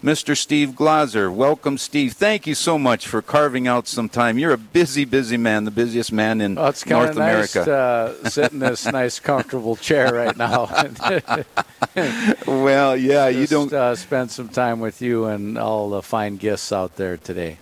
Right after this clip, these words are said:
Speaker 1: Yeah, uh, just to give you an example of how busy, uh, Mister Glosser is as the president of the Trinity Catholic Schools in Dickinson,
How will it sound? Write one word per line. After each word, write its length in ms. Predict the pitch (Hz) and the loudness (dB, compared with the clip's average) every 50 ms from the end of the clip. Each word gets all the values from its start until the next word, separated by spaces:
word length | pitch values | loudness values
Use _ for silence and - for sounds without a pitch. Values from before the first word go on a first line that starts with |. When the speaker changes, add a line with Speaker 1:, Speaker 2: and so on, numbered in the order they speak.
| - | -8
Speaker 1:
Yeah, 360 | - 113 113 101 98 95 - - - - - | -4 0 0 0 0 0 -4 -6 -10 -10 -4
uh, 240 | 104 104 98 98 101 95 - - - - - 98 - - | 0 0 2 2 0 -2 -6 -12 -20 -14 -12 -12 -12 -6
just 220 | 110 131 147 - - | -4 -4 -2 -2 -2
to 60 | 127 | -2
give 180 | 120 139 147 127 | 0 0 2 2
you 60 | 131 | 2
an 80 | 123 | 0
example 640 | 120 117 101 87 104 117 117 120 117 - 107 107 107 | 0 -2 -4 -2 0 0 0 0 2 2 2 2 2
of 100 | 101 90 | 2 2
how 180 | 98 107 104 | 2 0 0
busy, 580 | 98 95 110 107 107 98 104 107 101 98 95 80 | 0 0 -2 -2 -2 -2 -2 -2 -2 -2 -2 0
uh, 160 | 90 92 92 | 0 0 0
Mister 360 | 92 95 98 98 - - 104 | 0 -2 -2 -4 -2 -4 -4
Glosser 540 | 92 80 92 98 98 95 92 - - 87 85 - | -2 0 2 2 2 2 0 -2 -4 -6 -6 -6
is 420 | - 104 92 92 90 87 80 - - | -4 -2 0 0 0 -2 -4 -4 -4
as 280 | - 92 90 87 - | -2 0 0 0 -2
the 100 | 87 87 | -4 -6
president 520 | - - 107 101 95 87 92 92 90 87 - | -2 0 2 0 2 0 -2 -4 -4 -2 -2
of 240 | 87 92 85 80 76 | -2 -4 -4 -4 -4
the 260 | 82 85 85 80 - - - - - | -4 -2 -2 -4 -6 -10 -16 -20 -10
Trinity 420 | - - 131 123 110 101 98 95 | -4 -2 0 0 0 0 -2 -2
Catholic 380 | 85 - 101 98 92 - 90 - | -2 0 0 0 0 -2 -6 -10
Schools 400 | - - - 98 90 92 85 - | -8 -6 -4 -4 -4 -4 -4 -4
in 100 | 87 85 | -4 -2
Dickinson, 520 | - 90 - - 92 85 - - 87 82 | -2 -4 -4 -4 -4 -4 -4 -4 -4 -4